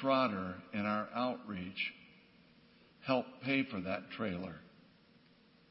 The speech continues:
So when a person living on the street in their own filth at ten degrees below zero wants to be clean,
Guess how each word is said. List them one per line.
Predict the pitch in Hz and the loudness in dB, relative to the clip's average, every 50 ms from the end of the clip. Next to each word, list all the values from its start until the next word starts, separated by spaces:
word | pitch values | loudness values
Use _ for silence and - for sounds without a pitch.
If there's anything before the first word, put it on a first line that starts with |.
| - - - - - - - - - - - - - - - - - | -20 -20 -20 -20 -20 -20 -20 -20 -20 -20 -20 -20 -20 -20 -14 -6 -2
So | - 131 | 0 2
when | 120 127 135 131 | 6 6 6 6
a | 117 120 135 | 6 4 4
person | 165 175 170 165 - 180 156 147 143 | 4 4 4 4 2 2 2 2 2
living | 147 151 127 147 143 139 | 2 2 2 2 4 4
on | 139 135 127 | 4 6 6
the | 120 117 - - - | 4 4 2 0 0
street | - 139 131 117 107 104 104 - - - - - - - - - - - - - - - - - - - - - - - - - - - - - - - - - | 0 2 2 4 4 2 0 -4 -8 -14 -16 -20 -20 -20 -20 -20 -20 -20 -20 -20 -20 -20 -20 -20 -20 -20 -20 -20 -20 -20 -20 -20 -20 -20 -20 -20 -20 -14 -4 2
in | 127 131 131 131 | 4 6 6 6
their | 131 131 131 131 | 6 6 6 6
own | 127 131 131 131 131 123 127 | 6 6 6 6 4 4 2
filth | - 127 117 107 107 107 104 - - - - - - - - - - - - - - - - - - - - - - - - - - - - - - - - - - - - - - | 4 4 6 6 4 2 0 -6 -12 -16 -18 -18 -20 -20 -20 -20 -20 -20 -20 -20 -20 -20 -20 -20 -20 -20 -20 -20 -20 -20 -20 -20 -20 -20 -20 -20 -20 -20 -20 -20 -20 -20 -18 -16 -16
at | 107 - - - | -14 -8 -2 2
ten | - 147 139 135 139 127 | 4 6 6 6 6 4
degrees | 127 110 113 135 131 127 120 - - | 2 2 4 4 4 4 4 2 0
below | 120 113 113 120 120 110 | 0 2 4 4 4 4
zero | 101 104 117 117 110 104 101 98 92 95 90 - - - - - - - - - - - - - - - - - - - - - - - - - - - - - | 4 2 2 2 2 2 2 2 0 0 -2 -8 -12 -18 -20 -20 -20 -20 -20 -20 -20 -20 -20 -20 -20 -20 -20 -20 -20 -20 -20 -20 -20 -20 -20 -20 -20 -20 -18 -8
wants | - 104 110 117 117 - - | -2 0 0 2 2 0 0
to | 107 104 | 2 4
be | 120 113 98 - | 4 2 2 2
clean, | - 120 123 117 104 95 92 95 - | 2 4 4 4 4 2 0 -2 -4